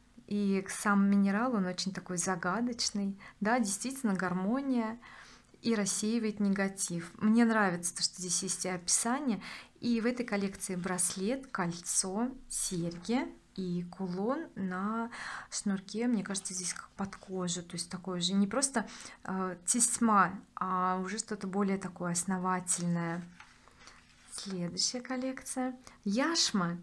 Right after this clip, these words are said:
Как красиво придумали камень, м, как в, запрятать в орнамент, э, золото. И мне кажется, здесь,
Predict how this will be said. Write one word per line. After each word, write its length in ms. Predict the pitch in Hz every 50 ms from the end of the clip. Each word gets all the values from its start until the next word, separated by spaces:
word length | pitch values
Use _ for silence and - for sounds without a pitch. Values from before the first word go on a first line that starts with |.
| - - - - - - - - - - - - -
Как 260 | - 233 240 254 262
красиво 640 | - 226 220 214 208 - - - - 247 254 240 233 208
придумали 600 | 196 - 208 202 185 202 233 233 226 214 196 196
камень, 760 | 196 - - 214 233 247 254 240 233 214 196 190 190 185 196 - - - _ _ - - - - - - - -
м, 480 | - 202 202 208 208 214 208 208 202 196
как 140 | 196 196 196 196 196 -
в, 360 | - 190 190 196 196 196 - -
запрятать 540 | 196 208 208 220 226 233 233 233 214 - -
в 120 | 185 190
орнамент, 920 | 214 214 202 208 220 220 226 226 220 220 214 202 196 190 190 196 - - 196
э, 360 | 190 185 185 180 180 180 185 - - - - -
золото. 880 | - 185 180 190 202 233 247 262 254 233 208 202 - - 185 170 175 175 - - - - - - - -
И 80 | - 202
мне 120 | 196 208
кажется, 320 | 214 220 214 208 - -
здесь, 240 | 202 196 196 196 -